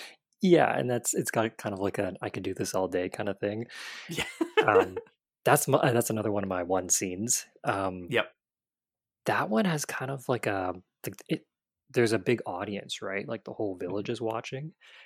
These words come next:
Speaker 2: Mm-hmm.
Speaker 1: And t-, I was reflecting on it last night when I was watching it. It kinda seems like there's almost, like, a cathartic element because, like, it's known that he killed uh, at least one person,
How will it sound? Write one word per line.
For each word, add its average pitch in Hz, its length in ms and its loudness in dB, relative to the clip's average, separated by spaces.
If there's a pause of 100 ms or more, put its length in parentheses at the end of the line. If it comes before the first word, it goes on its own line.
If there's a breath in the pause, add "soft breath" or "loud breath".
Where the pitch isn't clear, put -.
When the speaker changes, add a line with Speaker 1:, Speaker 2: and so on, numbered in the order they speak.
(300 loud breath)
Speaker 2:
Mm-hmm. 120 200 2
Speaker 1:
And 117 140 -4
t-, - 140 -2 (800)
I 120 40 6
was 110 180 0
reflecting 110 560 0
on 92 160 -4
it 95 80 -4
last 95 300 2
night 101 120 -6
when 107 100 -4
I 110 60 -4
was 113 160 -10
watching 117 400 -8
it. 156 240 -8
It 123 160 -4 (180)
kinda 214 340 -6
seems 139 360 -2
like 135 100 -2
there's 107 160 -4
almost, 104 280 -4
like, 104 140 -10
a 117 40 -10
cathartic 95 600 -4
element 117 460 -8
because, 110 340 -6
like, 92 280 -4 (460 loud breath)
it's 123 280 4
known 131 340 0
that 110 140 0
he 107 180 -10
killed 92 500 -4 (1700)
uh, 98 160 6 (280 loud breath)
at - 20 2
least 165 340 4
one 101 340 4
person, - 600 -8